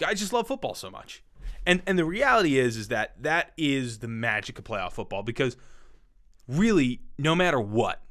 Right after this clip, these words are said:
no matter what, you got two teams, and it's just, it's win or go home.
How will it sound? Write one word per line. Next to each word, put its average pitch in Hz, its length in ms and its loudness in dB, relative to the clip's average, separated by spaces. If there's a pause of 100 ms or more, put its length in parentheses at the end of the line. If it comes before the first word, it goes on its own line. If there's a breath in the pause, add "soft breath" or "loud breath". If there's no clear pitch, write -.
(680)
no 147 100 0
matter 147 220 8
what, 104 280 -4 (560)
you 170 120 4
got 127 240 2
two 220 180 0
teams, 165 560 -2 (180)
and 139 160 2
it's 127 180 -2
just, - 360 -6 (1160)
it's 151 180 -2
win 190 160 8
or 170 60 6
go 151 140 6
home. 190 260 -2